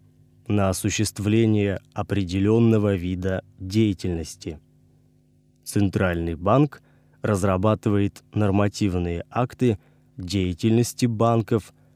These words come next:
с целью поддержания на определенном уровне безопасности деятельности для защиты интересов контрагентов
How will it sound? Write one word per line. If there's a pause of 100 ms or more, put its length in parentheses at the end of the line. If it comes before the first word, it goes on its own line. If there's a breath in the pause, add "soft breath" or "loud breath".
с
целью (140)
поддержания (220)
на
определенном
уровне (320 soft breath)
безопасности
деятельности (680)
для
защиты (160)
интересов
контрагентов